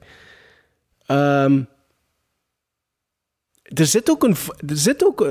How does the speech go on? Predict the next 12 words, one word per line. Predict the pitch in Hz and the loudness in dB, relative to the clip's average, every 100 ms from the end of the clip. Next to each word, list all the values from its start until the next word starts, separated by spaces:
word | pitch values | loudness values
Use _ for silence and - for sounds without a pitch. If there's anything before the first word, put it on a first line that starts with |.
| 120 | -2
voor | 143 160 | 2 2
mij | 160 156 | 4 2
een, | 131 147 - | 2 0 0
een | 147 123 | -2 -2
vorm | 123 147 165 | 0 2 2
van | 139 139 | 2 2
horror | 107 123 151 143 - - | 2 2 2 2 0 -8
in | - 135 | 0 2
die, | 127 135 131 107 _ _ _ _ _ _ _ _ | 4 4 2 0 _ _ _ _ _ _ _ _
in | 127 123 | 2 4
die | 127 | 2
film. | 110 135 120 113 | 2 2 2 0